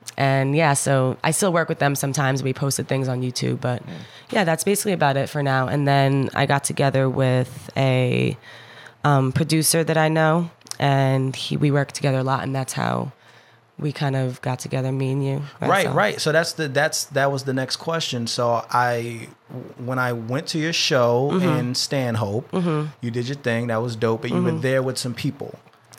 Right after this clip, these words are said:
Speaker 1: Yes.
Speaker 3: So how did you link up with, with all of these different artists? And it seemed like, I mean, they kinda ranged from singers
Speaker 1: Mm-hmm.
Speaker 3: to rappers, writers,
Speaker 1: Yes.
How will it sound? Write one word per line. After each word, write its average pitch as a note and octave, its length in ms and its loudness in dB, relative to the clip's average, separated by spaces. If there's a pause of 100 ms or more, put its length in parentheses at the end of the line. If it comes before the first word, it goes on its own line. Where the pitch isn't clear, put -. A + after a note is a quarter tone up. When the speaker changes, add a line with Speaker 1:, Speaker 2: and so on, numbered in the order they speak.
(140)
Speaker 1:
Yes. - 280 -2
Speaker 3:
So - 200 2
how D3 400 2
did F#3 160 0
you F#3+ 100 2
link D3+ 240 0
up C3 200 2
with, B2 220 -4
with B2 320 -2
all B2+ 200 4
of A#2+ 100 -2
these A#2+ 220 -2
different A#2+ 400 -4 (100)
artists? A#2 800 2
And G#2+ 480 -2
it A#2+ 160 -4
seemed E3 320 -2
like, C#3 340 -2
I A#2+ 40 0
mean, A#2+ 200 -4
they A#2+ 100 -2
kinda B2 300 -4
ranged A#2 420 -6
from G#2 340 -8
singers C#3 880 0
Speaker 1:
Mm-hmm. G3 160 2
Speaker 3:
to A#2 600 0 (340)
rappers, C3 680 2
writers, B2+ 760 2
Speaker 1:
Yes. C3+ 240 2